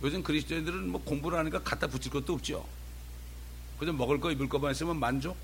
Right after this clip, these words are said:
자녀 잘 되고, 몸 건강하고, 뭐 이러면 그냥 it's okay. 그다음에 포로 잡혀간 에스겔을 하나님 불러가지고요, 뭐를 보여줬나 보세요. 에스겔서 팔 장을 보세요.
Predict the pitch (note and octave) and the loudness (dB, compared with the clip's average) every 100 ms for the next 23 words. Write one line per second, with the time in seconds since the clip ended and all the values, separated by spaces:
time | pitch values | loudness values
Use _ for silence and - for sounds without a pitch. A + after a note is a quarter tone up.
0 | - - - B2+ E3 C#3+ C3+ C#3 D3 E3+ | -10 -6 0 2 4 2 2 0 -2 0
1 | C3+ E3 B2 C3 C#3 C3 - - - - | 2 4 4 2 2 0 -2 -4 -4 -4
2 | E2+ A#2+ D#3 A#2+ A2+ F#3+ G#3 G3+ D3+ - | -4 -4 -4 -4 -6 -6 -6 -6 -4 0
3 | F3 - C#3+ F3 - - - - - - | 0 0 -2 -2 -4 -8 -12 -12 -12 -12
4 | - - - - - - - - - - | -10 -10 -10 -10 -12 -10 -10 -10 -10 -10
5 | - - - - - - - - - - | -10 -10 -10 -10 -10 -10 -10 -10 -10 -10
6 | - - - - - - - D3 D#3 - | -10 -10 -10 -10 -10 -8 -4 0 0 -2
7 | D3+ - - - - - - - - - | -4 -8 -12 -12 -12 -12 -12 -12 -12 -10
8 | - - - - D#3 D3 C3+ D#3 D#3 D#3 | -12 -10 -4 2 2 4 2 2 2 2
9 | - A#2+ B2 C3 C#3 C#3 A#2 B2+ A2+ A2 | 2 0 2 2 2 2 0 -2 0 2
10 | G#2 G2 G#2 F2 - D3+ - - - - | 2 2 -2 -6 -6 -8 -8 -10 -12 -12
11 | - - - - - - - - G2+ G#2+ | -10 -10 -10 -12 -10 -10 -10 -10 0 2
12 | A#2 A#2 A2 G2+ G#2 F2 E2+ G2+ A2+ B2+ | 2 2 0 -2 -4 -6 -8 -4 -2 -2
13 | A#2+ B2 A#2+ G#2 G2+ - - - | -2 -4 -6 -6 -6 -8 -10 -12